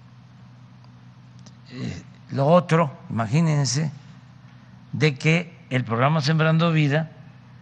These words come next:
eh, se está fomentando, en el caso de Tabasco, para que se produzca cacao y entonces la fábrica de chocolates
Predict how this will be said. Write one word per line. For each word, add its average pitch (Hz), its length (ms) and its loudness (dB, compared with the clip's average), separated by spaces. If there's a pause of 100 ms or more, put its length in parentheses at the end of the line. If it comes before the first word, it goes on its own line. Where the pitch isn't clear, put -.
(640)
eh, 110 380 -6
se 107 140 -12
está 131 260 0
fomentando, 151 760 0 (720)
en 104 140 -6
el 98 120 -8
caso 123 420 -2
de 110 320 -6
Tabasco, 131 580 0 (1500)
para 165 400 4
que 156 180 -4
se 151 140 -4
produzca 127 520 -6
cacao 151 420 -4 (1200)
y 131 120 -4
entonces 131 600 -6 (840)
la 110 140 -4
fábrica 123 560 -2 (1700)
de 110 140 -6
chocolates 127 720 -4